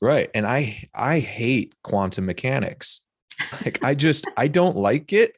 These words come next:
Speaker 1: I don't like that it upsets the Newtonian <laughs> picture of the world. I don't know what to make of it. I'm not smart enough to fully comprehend it.
Speaker 2: Oh, sometime we gotta have a conversation about it 'cause I love it. <laughs> I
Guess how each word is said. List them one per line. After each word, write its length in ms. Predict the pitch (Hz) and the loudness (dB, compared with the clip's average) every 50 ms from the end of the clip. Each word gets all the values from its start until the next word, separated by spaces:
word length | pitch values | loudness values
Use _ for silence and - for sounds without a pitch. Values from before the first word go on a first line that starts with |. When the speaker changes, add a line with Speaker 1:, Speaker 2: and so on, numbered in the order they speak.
| - - | -8 -4
Speaker 1:
I 140 | - - | -2 -2
don't 300 | 107 120 123 135 143 139 | 0 2 0 0 0 0
like 280 | 131 131 131 131 - - | 0 -2 -2 -2 -2 -2
that 160 | 120 107 101 | -2 -2 -2
it 100 | 95 95 | -2 -4
upsets 520 | 92 82 - - - - 143 156 - - - | -6 -8 -6 -6 0 4 4 4 4 0 -4
the 100 | - 107 | -2 -2
Newtonian 720 | 107 107 104 - - 143 147 156 151 147 143 143 143 143 - - _ - - - | 0 0 -2 0 2 2 4 4 2 2 2 2 2 2 0 -2 _ -20 -20 -20
<laughs> 260 | - - _ _ - | -20 -20 _ _ 0
picture 440 | 175 175 175 - - 175 170 165 165 | 0 0 0 0 2 4 4 4 4
of 120 | 151 147 | 2 2
the 80 | 156 139 | 0 2
world. 260 | 147 156 151 143 139 | 2 2 2 2 0
I 80 | - 127 | -2 -2
don't 180 | 139 151 139 139 | 0 0 2 2
know 80 | 135 | 0
what 100 | 120 110 | 0 0
to 80 | - 107 | -2 -6
make 380 | 104 110 120 127 139 139 - 147 | -6 -4 -2 -2 -2 -2 -2 -4
of 160 | 143 127 131 | -4 0 0
it. 160 | 135 127 - - | 0 0 0 -2
I'm 220 | 104 104 104 107 | -4 -4 -4 -2
not 240 | 113 113 113 - - _ _ _ _ - | -2 -2 -4 -4 -6 _ _ _ _ -8
smart 480 | - - - - 131 127 139 147 147 151 | -6 -6 -4 -2 0 2 2 4 2 2
enough 280 | 147 143 143 139 143 | 2 2 0 0 -2
to 100 | - 113 | -8 -12
fully 440 | - - - - 139 143 135 131 123 | -12 -12 -6 -2 0 2 2 2 0
comprehend 880 | 107 - - 123 123 123 127 - 117 101 101 101 101 - 113 123 127 | 0 -2 -2 -2 -2 -2 -2 -4 -4 -4 -4 -2 -2 -2 -2 0 0
it. 140 | 143 143 - - | 0 0 0 2
Speaker 2:
Oh, 140 | 226 254 269 | 0 0 0
sometime 400 | - 294 285 311 302 320 285 262 | 2 2 2 4 4 6 6 6
we 100 | 247 233 | 6 6
gotta 220 | 233 226 214 226 | 4 2 2 2
have 100 | 226 202 | 0 0
a 60 | 180 | -2
conversation 640 | - - 214 196 190 190 151 - 202 202 202 - 185 | -2 -2 -2 0 0 -2 -2 -2 -4 -4 -4 -4 -4
about 180 | 156 143 135 | -4 -2 -4
it 100 | 139 - | -4 -6
'cause 180 | - 185 160 160 - | -6 -8 -8 -2 4
I 200 | 196 208 233 240 | 4 6 6 6
love 340 | 214 180 185 196 202 202 165 | 4 2 2 2 2 2 0
it. 100 | 143 - | -2 -2
<laughs> 20 | 226 | -2
I 100 | 254 | -2